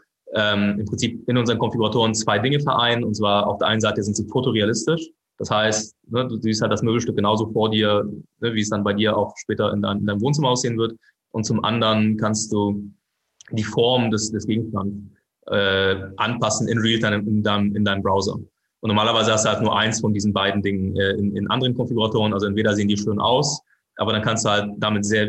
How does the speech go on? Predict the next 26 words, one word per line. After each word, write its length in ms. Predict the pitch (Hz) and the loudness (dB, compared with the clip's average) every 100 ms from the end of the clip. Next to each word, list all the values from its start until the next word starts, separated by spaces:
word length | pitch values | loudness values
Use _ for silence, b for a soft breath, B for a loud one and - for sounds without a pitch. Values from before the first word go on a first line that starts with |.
| 104 | 0
wenig 400 | 107 104 101 101 | 0 2 0 -4
machen. 460 | 104 117 131 131 120 | -2 -2 0 -2 0
Also 120 | 104 | -2
du 60 | 104 | -2
kannst 180 | 104 | -2
dann 80 | 101 | -2
vielleicht 280 | 104 101 104 | 0 -2 0
den, 180 | 104 101 | -2 0
den 140 | 101 | 0
Bezug 260 | 101 - - | 0 -2 -4
des 220 | 104 - | -6 -2
ganzen 260 | 104 107 101 | -2 -2 0
Sofas 380 | 127 139 120 | 0 0 0
ändern 420 | - 123 113 113 110 | 0 0 2 0 0
oder, 180 | 101 | 0
oder 160 | 101 101 | 0 -2
vielleicht 220 | 95 98 | -2 -4
andere 220 | 107 104 | -4 -6
Füße 220 | - 143 139 | -2 -2 0
noch 100 | 113 | -2
drunter 480 | 113 117 113 107 - B _ | -2 0 2 2 -2 B _
klicken. 520 | - 120 117 113 113 - _ - | -4 -2 0 -2 -4 -10 _ -4
Aber, 180 | 104 107 | 0 2
aber 140 | 104 | 2
das 160 | 104 104 | 0 2
war's. 400 | 104 147 165 | 2 2 -2